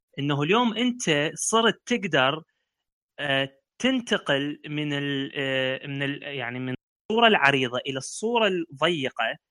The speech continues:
آه، باستخدام السوفت وير اللي موجود بالجهاز. يعني صار أكو فالتناغم بين الهاردوير والسوفت وير.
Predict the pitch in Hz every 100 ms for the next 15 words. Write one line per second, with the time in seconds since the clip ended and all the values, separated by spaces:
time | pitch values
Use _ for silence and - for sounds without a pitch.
0 | _ _ _ - 151 139 135 127 127 123
1 | 123 120 120 117 127 143 - 147 - 170
2 | 180 160 - 185 190 - 135 107 101 127
3 | 120 117 123 120 110 - 107 101 - _
4 | - - - - 123 120 131 - 185 208
5 | 160 156 143 143 - 143 160 196 170 123
6 | 123 147 _ _ _ 135 139 131 131 120
7 | - 180 220 190 202 208 208 202 147 -
8 | - 156 139 - 117 104